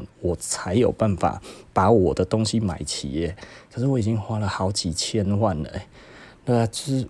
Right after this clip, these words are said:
我，我花的千万是好几栋一般的房子的价钱呢。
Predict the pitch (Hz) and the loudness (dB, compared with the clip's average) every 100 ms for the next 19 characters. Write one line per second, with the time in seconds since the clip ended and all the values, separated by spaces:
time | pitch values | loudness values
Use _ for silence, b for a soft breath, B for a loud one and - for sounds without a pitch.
0 | - 110 87 98 - 117 113 - 117 117 | 2 2 4 0 0 2 2 2 0 2
1 | 120 110 120 113 98 - 82 - 78 76 | 2 2 2 2 0 -2 -4 -2 -4 -2
2 | - 104 92 - - - - 107 101 104 | 2 2 2 -2 -8 -8 -2 0 0 0
3 | 82 - - 85 104 - 87 82 78 113 | -2 -4 -10 -4 -4 -2 -4 -4 -4 -4
4 | 98 - - 73 101 | -4 -6 -8 -6 -6